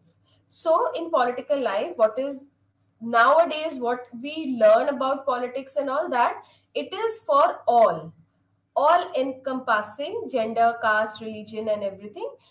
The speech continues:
So men and women should naturally have the same rights. There should not be any kind of discrimination. And, uh, to understand this, let's talk about Aristotle's or the Greek city-states, uh, which we have learned in our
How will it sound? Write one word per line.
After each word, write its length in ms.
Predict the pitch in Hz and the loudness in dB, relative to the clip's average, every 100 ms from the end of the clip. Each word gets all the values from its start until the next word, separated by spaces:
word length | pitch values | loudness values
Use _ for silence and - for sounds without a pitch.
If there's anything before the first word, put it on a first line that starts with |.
| _ | _
So 300 | - 349 427 | -10 -4 -2
men 240 | 339 277 349 | 0 0 -2
and 180 | 392 330 | -6 -6
women 300 | 285 339 403 | -6 -6 -6
should 240 | 440 427 | -6 -4
naturally 640 | 302 220 226 - 339 392 359 | -2 -2 -2 -8 -10 -8 -2
have 260 | 285 240 | -2 0
the 120 | 254 | -4
same 360 | 269 277 233 233 | -4 -6 -8 -6
rights. 480 | 208 170 262 370 - _ _ - | -6 -6 -8 -12 -16 _ _ -6
There 120 | 285 | -6
should 280 | 349 339 294 | -6 -8 -2
not 320 | 262 302 294 | 2 2 -2
be 120 | 370 | -4
any 220 | 285 294 294 | -4 -4 -4
kind 200 | 269 269 | -4 -4
of 120 | 254 | -4
discrimination. 880 | 214 214 233 214 196 170 - 302 440 - _ _ - | -8 -12 -14 -14 -14 -14 -14 -14 -14 -18 _ _ 0
And, 300 | 269 285 285 - | 2 2 0 2
uh, 240 | 233 220 | 4 4
to 200 | 220 359 | 2 2
understand 600 | 294 311 392 440 427 277 | 2 2 -8 -8 -6 0
this, 240 | 277 311 | 0 0
let's 340 | 285 320 - - | 0 0 -2 -4
talk 280 | 269 262 - | 0 0 -2
about 400 | 220 240 - - | -2 -2 -2 -4
Aristotle's 920 | 214 220 262 - 285 262 - 294 302 - | -2 -2 -2 -4 -4 -4 -8 -12 -12 -4
or 180 | 226 254 240 | 0 0 -2
the 200 | 233 - 226 | -8 -10 -10
Greek 300 | 294 349 349 | -8 -6 -8
city-states, 840 | 285 254 277 302 262 240 285 - _ _ _ - | -12 -12 -10 -10 -8 -8 -6 -10 _ _ _ -4
uh, 180 | 190 214 | -4 -4
which 260 | 269 - | -8 -10
we 100 | 330 | -8
have 360 | 302 262 247 254 | -2 2 2 0
learned 380 | 226 226 285 330 | 4 4 2 -4
in 160 | 262 | -2
our 360 | 226 208 247 480 | -2 0 -2 -4